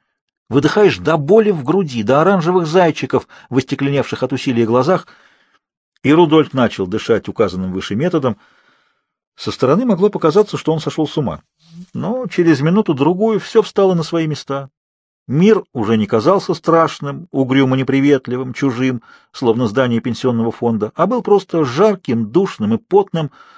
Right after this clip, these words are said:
с мухами, бьющимися о стекло, горячим ветром и облаками лёгкими, с помощью которых дышало небо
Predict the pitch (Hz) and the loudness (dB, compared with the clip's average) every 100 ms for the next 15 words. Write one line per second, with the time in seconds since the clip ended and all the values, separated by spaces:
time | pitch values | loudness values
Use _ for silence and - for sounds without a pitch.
0 | _ _ - - 131 175 202 175 160 147 | _ _ -12 -4 2 4 4 0 -2 -2
1 | 170 147 156 151 151 135 - 143 143 127 | -4 -4 -6 -2 -2 -2 -4 -2 0 2
2 | 139 185 - 101 92 175 170 143 131 _ | 2 2 0 -4 0 0 0 -6 -8 _
3 | _ _ - 143 135 117 165 147 110 127 | _ _ -8 -2 0 0 0 2 2 0
4 | - 107 107 - - 117 110 - 110 120 | -2 -12 -14 -12 -4 -2 -2 -2 -2 -2
5 | 98 110 - 127 110 107 135 123 | -2 -4 -2 2 2 2 0 0